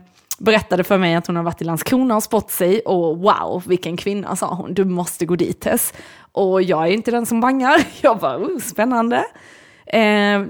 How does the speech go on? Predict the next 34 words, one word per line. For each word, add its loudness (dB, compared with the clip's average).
tog -2
kontakt 2
med 2
denna 0
kvinnan 2
och 0
åkte 0
dit. 2
Kom 0
hem 2
i 2
hen-, 4
hemmes 0
he-, 0
eh, 2
<laughs> 4
i 4
hennes 2
hem 0
och 0
fick 0
så 2
dåliga 2
vibes. -2
Alltså, -2
det 0
var 4
riktigt 0
dåliga 4
vibbar 2
i 2
det 2
här 2
hemmet. -2